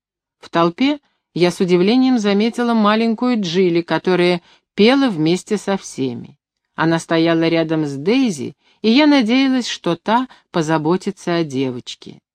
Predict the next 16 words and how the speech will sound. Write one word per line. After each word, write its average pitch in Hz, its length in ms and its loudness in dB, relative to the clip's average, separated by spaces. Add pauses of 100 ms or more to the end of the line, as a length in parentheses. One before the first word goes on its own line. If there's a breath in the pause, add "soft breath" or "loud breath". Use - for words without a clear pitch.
(360)
Джилли 226 360 2
тоже 233 340 0
увидела 147 480 0
меня, 143 460 -4 (280 loud breath)
но 185 120 2
когда 202 280 0
я 214 140 2
помахала 233 540 2
ей, 143 400 -2
тут 262 220 0
же 190 120 2
опустила 208 540 -2
глаза. 170 540 -4 (400)
Тем 170 240 2
не 175 80 2
менее, 202 400 0